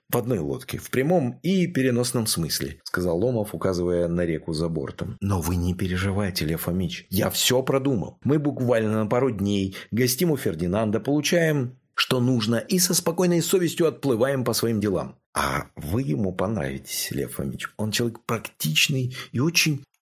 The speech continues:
очень богатый. Впрочем, вы скоро сами увидите все. Как и обещал, все на чистоту", закончил Ломов.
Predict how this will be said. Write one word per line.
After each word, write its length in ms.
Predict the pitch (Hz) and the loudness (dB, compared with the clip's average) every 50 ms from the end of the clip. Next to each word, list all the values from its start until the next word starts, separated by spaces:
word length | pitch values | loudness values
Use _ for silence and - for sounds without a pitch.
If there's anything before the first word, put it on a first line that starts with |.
| _ | _
очень 600 | - - - - - - - - - - - - | -4 0 0 0 0 0 0 -2 0 0 -4 -8
богатый. 540 | - - - - - - - - - - - _ _ _ _ _ _ | -8 -8 -4 -2 -2 -2 -2 -4 -8 -10 -12 _ _ _ _ _ _
Впрочем, 420 | - - 131 131 127 - 131 120 - - - _ - | -2 0 0 2 2 0 -2 -4 -6 -10 -14 _ -2
вы 280 | 120 120 117 117 104 95 | 0 2 2 2 2 2
скоро 360 | 90 - - - 98 92 98 | 0 0 0 0 0 0 2
сами 280 | 95 - 151 143 - 78 | 2 2 2 2 0 -2
увидите 420 | 76 71 76 71 71 71 - - - | -2 -4 -4 -4 -6 -6 -6 -2 0
все. 220 | - - - - - - _ _ _ - | 0 0 0 0 -4 -12 _ _ _ -6
Как 220 | - 95 - - | -6 -4 -2 -4
и 240 | 95 - - 92 87 | -6 -4 -2 -2 -2
обещал, 640 | 80 69 85 90 - - 127 131 131 123 123 - _ _ _ _ _ | -2 0 0 2 4 4 4 4 2 0 -2 -8 _ _ _ _ _
все 280 | - - - - 90 98 | 2 2 4 4 4 2
на 120 | 110 113 | 0 -2
чистоту", 560 | - - 117 - 131 123 127 123 107 110 - _ _ _ _ - | -2 -2 -2 -2 -2 -2 -2 -4 -6 -6 -10 _ _ _ _ -8
закончил 480 | - 80 80 - 80 76 - 80 80 82 | -6 -6 -4 -4 -4 -4 -2 -2 -2 -2
Ломов. 340 | 80 71 65 65 65 - | -2 -2 -4 -6 -10 -14